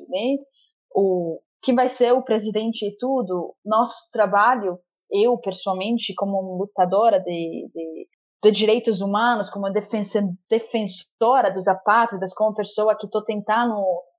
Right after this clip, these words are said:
levantar o nome do Brasil em muitos aspectos, em muitas coisas, o trabalho vai ser muito mais. Por quê? Porque eu acredito que a gente pode mudar o Brasil e não deixar o Brasil mudar a gente.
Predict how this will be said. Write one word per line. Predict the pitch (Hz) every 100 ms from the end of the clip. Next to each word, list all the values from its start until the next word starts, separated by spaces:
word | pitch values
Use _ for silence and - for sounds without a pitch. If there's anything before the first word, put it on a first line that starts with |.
| _
levantar | 208 220 220 220 233 262
o | 277
nome | 247 240
do | 208
Brasil | 202 202 202 185 208 214
em | 175
muitos | 202 208 302 370 294
aspectos, | 254 - 220 226 202
em | 190 202
muitas | 269 370 277 285
coisas, | - 254 330 277 190 180 - _ _ -
o | 240
trabalho | 240 240 214 240 277 247
vai | 240
ser | 240 - 247 233 226 220 208 190 175 - -
muito | 226 381 403
mais. | 349 262 320 415 - - - _ _ _ _
Por | - 320 -
quê? | 302 247
Porque | 233 233 -
eu | 269 302
acredito | 311 320 226 240 415 - 240
que | 240
a | 233
gente | 254 254 254 -
pode | 285 262 269
mudar | 240 214
o | 208
Brasil | 196 190 190 196 202
e | 202
não | 214
deixar | 214 - 214
o | 208
Brasil | 190 180 185
mudar | 190 180 180
a |
gente. | 175 165 - -